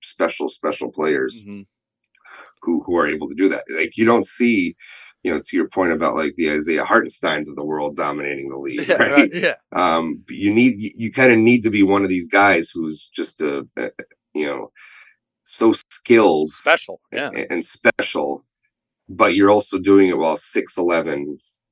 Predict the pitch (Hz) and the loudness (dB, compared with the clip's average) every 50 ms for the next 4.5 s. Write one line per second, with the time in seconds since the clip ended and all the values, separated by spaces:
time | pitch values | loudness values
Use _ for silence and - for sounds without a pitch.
0 | - - 80 82 - - 98 76 76 76 73 - - 76 - - - 85 73 - | -12 -10 -8 -8 -6 -4 -4 -2 -2 -4 -6 -6 -6 -8 -8 -8 -8 -8 -8 -8
1 | 50 50 - - _ - 117 110 101 107 104 104 107 _ - - - 85 87 85 | -8 -10 -14 -16 _ -20 -20 -20 -18 -18 -18 -18 -18 _ -6 -2 0 2 2 2
2 | 82 78 78 78 78 76 - - - - _ _ _ _ _ _ _ _ _ _ | 0 0 -2 -4 -4 -6 -10 -14 -20 -20 _ _ _ _ _ _ _ _ _ _
3 | _ _ _ - 120 - 87 85 82 - - 92 85 80 76 - 85 78 - - | _ _ _ -10 -4 -2 -2 -2 -2 -4 -4 -2 -2 -2 -2 -2 -4 -6 -8 -8
4 | 71 73 71 65 - - - - 67 - | -8 -6 -6 -6 -6 -8 -8 -10 -8 -10